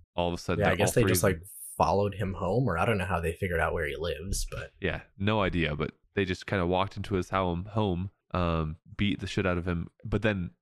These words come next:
Speaker 1: let's say forward, go forward. At one point, John says, um,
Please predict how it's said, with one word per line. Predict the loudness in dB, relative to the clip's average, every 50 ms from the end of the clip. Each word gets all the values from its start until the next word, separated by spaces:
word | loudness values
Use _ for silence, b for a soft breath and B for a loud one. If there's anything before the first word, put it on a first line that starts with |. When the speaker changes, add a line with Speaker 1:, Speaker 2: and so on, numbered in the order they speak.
| _ 0
Speaker 1:
let's | 0 0 0 0 0
say | 0 2 0
forward, | 0 -2 -2 0 2 2 2 0 -2 -6 _ _ -2
go | 0 0 0
forward. | 0 0 0 0 2 2 2 2 0 -2 -6 _ _ _ -4
At | -2 0 2
one | 2 2 2 0
point, | -2 -2 0 2 2 2 0 -2 -4 _ -16 -8
John | 0 2 2 4 4 2 0 0
says, | -2 -2 0 0 2 2 2 2 0 -2 -8 -20 -20 _ _ _ -6
um, | -2 0 0 0 0 0 -2 -4 -6 -8